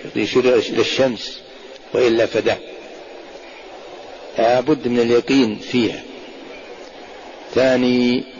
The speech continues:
أن يتكلم بها وينطق بها ويعلم غيره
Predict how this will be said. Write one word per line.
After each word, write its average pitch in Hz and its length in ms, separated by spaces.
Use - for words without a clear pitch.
أن 120 200
يتكلم 120 720
بها 110 400
وينطق 117 480
بها 107 340
ويعلم 117 800
غيره 123 340